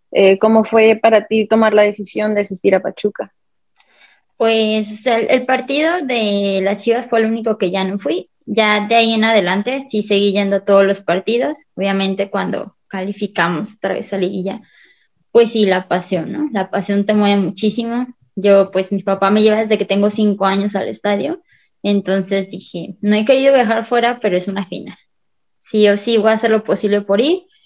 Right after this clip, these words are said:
Speaker 2: Y ahora sí que se lo dejamos al destino. Si alcanzamos boletos, bueno, y si no, pues ya no nos tocaba ir. Me metí a la página, estuve todo el día así, todo, todo, todo el día. Y en cuanto se abrió la página de la venta general,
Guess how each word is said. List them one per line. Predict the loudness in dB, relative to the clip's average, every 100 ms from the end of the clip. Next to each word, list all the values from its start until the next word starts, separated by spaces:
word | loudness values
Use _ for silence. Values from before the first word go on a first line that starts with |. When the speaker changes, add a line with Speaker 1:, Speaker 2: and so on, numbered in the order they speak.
| _ _ -2
Speaker 2:
Y | 2
ahora | 4 4
sí | 2 2
que | 2
se | 4
lo | 4
dejamos | 2 0 -2 -2
al | -4
destino. | -4 -6 -6 -2 0 -2 -6 _
Si | -2 0
alcanzamos | 2 0 2 0 0 0
boletos, | 2 2 0 0 0 0 -10 _
bueno, | -2 0 2 2
y | 0
si | -2 -2
no, | -2 -4 -6 _ _
pues | -8 -8
ya | -2 0 0
no | 0
nos | -2 -2
tocaba | -2 0 0 0
ir. | -2 -2 -4 _ _ _ -4
Me | 2
metí | 2 4 2
a | 2
la | 0 0
página, | 0 2 0 0
estuve | 0 -2 0
todo | -2 0
el | 0
día | -4 -6 -6 -8
así, | -8 -8 -8 -2
todo, | 0 2 0 0
todo, | 0 0 0
todo | 0 0
el | 0
día. | -2 -2 -2
Y | -2 0
en | 2
cuanto | 2 0 0 -2
se | -2
abrió | 0 0
la | 0 -2
página | -4 -2 -2 0
de | 0
la |
venta | 0 -2 -4
general, | -4 -2 -2 -2 -2